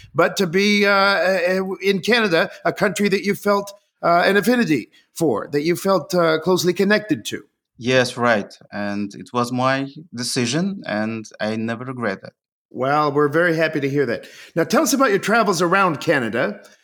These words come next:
Speaker 1: Uh, I know you've been to, uh, a couple places in the far north in Canada. There's even a sister city relationship between somewhere and somewhere. Tell us about that.
Speaker 2: Yeah, Canada is a great country with a vast territory, just like Russia.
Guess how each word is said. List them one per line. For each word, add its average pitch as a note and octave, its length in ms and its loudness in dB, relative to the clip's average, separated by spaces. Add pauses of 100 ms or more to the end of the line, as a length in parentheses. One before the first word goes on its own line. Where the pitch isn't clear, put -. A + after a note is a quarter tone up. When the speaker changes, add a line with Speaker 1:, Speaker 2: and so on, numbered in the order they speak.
(300)
Speaker 1:
Uh, D3+ 260 2
I E3 140 2
know G#3 160 4
you've F#3+ 240 2
been F#3 240 0
to, D#3+ 400 2
uh, D#3 340 2
a D#3+ 80 -2
couple E3+ 460 0
places D#3 400 0
in D3+ 80 0
the D3 80 -2
far D#3+ 260 0
north C#3+ 300 0
in C#3+ 100 -4
Canada. D3 500 -2 (260)
There's E3 200 2
even A3 180 2
a F#3 60 2
sister G#3+ 320 0
city B3 260 2
relationship D3+ 540 0
between D3 320 -2
somewhere E3 340 0
and C#3+ 140 -2
somewhere. C#3+ 260 -2
Tell A3 200 0
us G#3+ 100 -2
about F3+ 260 -2
that. C3 180 -2 (580)
Speaker 2:
Yeah, A#2 480 2 (320)
Canada E3 320 4
is F3 100 4
a E3 60 0
great D3 400 2
country C3+ 420 0
with C3 220 -4
a A#2 80 -4
vast C#3 440 2
territory, A#2+ 600 -2 (220)
just F2+ 180 -14
like G2 260 -8
Russia. C#3 500 -4